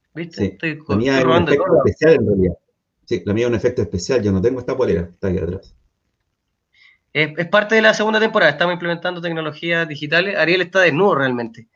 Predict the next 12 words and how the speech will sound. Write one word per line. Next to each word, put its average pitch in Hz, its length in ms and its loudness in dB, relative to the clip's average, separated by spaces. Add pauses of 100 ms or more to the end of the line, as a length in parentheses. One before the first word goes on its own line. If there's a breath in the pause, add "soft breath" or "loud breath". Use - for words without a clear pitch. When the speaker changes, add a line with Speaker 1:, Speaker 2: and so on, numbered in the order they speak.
(340 soft breath)
Speaker 1:
Todo 170 140 2
lo 202 80 0
que 196 80 0
estamos 208 200 0
Speaker 2:
Sí. - 40 -12
Speaker 1:
proyectando 202 460 2
en 202 40 0
él, 226 280 -2 (100)
eh, 170 340 -4 (760)
es 139 160 -10
por 147 140 -6
computador. 135 500 -4